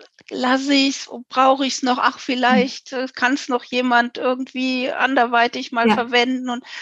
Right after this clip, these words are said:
Speaker 1: und dann lässt man's eben doch bei sich. Aber ich
Speaker 2: Hm.
Speaker 1: glaube, wenn man dieses Bewusstsein erstmal hat, dass das eben nicht einfach nur jetzt da steht oder nicht da
Speaker 2: Genau.
Speaker 1: steht, sondern dass es tatsächlich einen Einfluss drauf hat,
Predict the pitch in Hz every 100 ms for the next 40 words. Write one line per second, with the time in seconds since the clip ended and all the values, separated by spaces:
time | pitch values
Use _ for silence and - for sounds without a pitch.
0 | - - - - 254 247 240 247 - 254
1 | - 240 226 233 - 226 190 196 190 -
2 | 202 208 - 214 220 254 240 233 233 226
3 | 220 220 214 214 - 202 202 - 311 330
4 | - - 240 226 220 202 - 196 190 202
5 | 208 - - - - - _ - 220 -
6 | 247 240 - - 262 226 214 226 254 -
7 | 208 208 202 214 220 220 - 190 196 233
8 | 240 214 214 262 - 262 233 220 202 196
9 | 208 214 208 233 220 - 196 220 233 240
10 | 214 - 226 269 262 233 220 - 196 -
11 | 202